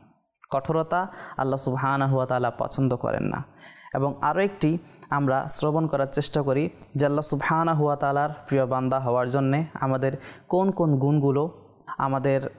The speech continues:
লালন করতে হবে, কোন কোন গুণগুলো অর্জন করার চেষ্টা করতে হবে। আল্লাহ সুবহানাহু ওয়া তাআলা ইরশাদ করছেন, আল্লাহ সুবহানাহু ওয়া তাআলা সৎ কর্মশীলদের ভালোবাসেন।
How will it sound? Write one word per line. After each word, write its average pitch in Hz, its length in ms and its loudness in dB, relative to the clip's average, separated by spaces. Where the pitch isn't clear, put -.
লালন 143 360 2
করতে 175 280 -2
হবে, 175 320 2
কোন 190 180 2
কোন 180 300 4
গুণগুলো 160 440 4
অর্জন 147 400 0
করার 151 180 0
চেষ্টা 147 380 -2
করতে 139 260 -2
হবে। 139 280 0
আল্লাহ 139 200 0
সুবহানাহু 147 640 0
ওয়া 143 80 0
তাআলা 139 200 0
ইরশাদ 151 260 0
করছেন, 175 460 -2
আল্লাহ 139 220 0
সুবহানাহু 151 640 0
ওয়া 147 100 2
তাআলা 147 200 0
সৎ 143 380 -2
কর্মশীলদের 143 640 0
ভালোবাসেন। - 560 -2